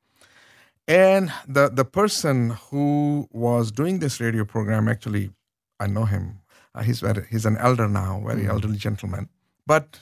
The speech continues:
Speaker 1: towards the end, somehow through this weak signal, uh, he was, uh, sharing the, about the story of the women, the adulterous woman who was caught in adultery and, and the people brought to Jesus. And,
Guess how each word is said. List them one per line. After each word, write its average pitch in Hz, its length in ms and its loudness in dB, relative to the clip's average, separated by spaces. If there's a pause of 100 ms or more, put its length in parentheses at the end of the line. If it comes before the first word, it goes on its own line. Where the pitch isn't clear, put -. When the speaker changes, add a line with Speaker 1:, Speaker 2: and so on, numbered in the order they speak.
Speaker 1:
towards 220 380 2
the 233 180 -2
end, 147 340 2
somehow 185 460 2
through 160 200 -2
this 139 220 -4
weak 165 520 -4
signal, 113 760 -2
uh, 113 360 -2
he 113 200 -4
was, 123 340 -2
uh, 110 360 -6
sharing 131 440 -2
the, 107 200 -6
about 110 260 -2
the 104 80 -2
story 113 420 -4
of 101 200 -6
the 110 100 -4
women, 113 400 0
the 107 180 -4
adulterous 123 580 0
woman 123 340 -2 (280)
who 113 80 -6
was 113 160 0
caught 120 280 -2
in 110 120 -2
adultery 113 540 -2
and, 104 140 -2
and 107 140 -2
the 107 60 -2
people 107 300 -4
brought 110 300 -2
to 113 100 -4
Jesus. 107 420 -2 (600)
And, 143 440 2